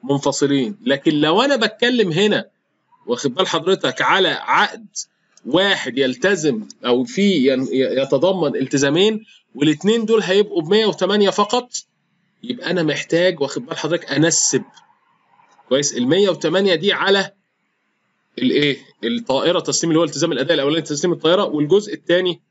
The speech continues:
طيب، يعني لو أنا جيت هنا كده وقلت يساوي،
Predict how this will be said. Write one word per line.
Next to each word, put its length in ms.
طيب، 240
يعني 260
لو 160
أنا 80
جيت 240
هنا 120
كده 340
وقلت 420
يساوي، 560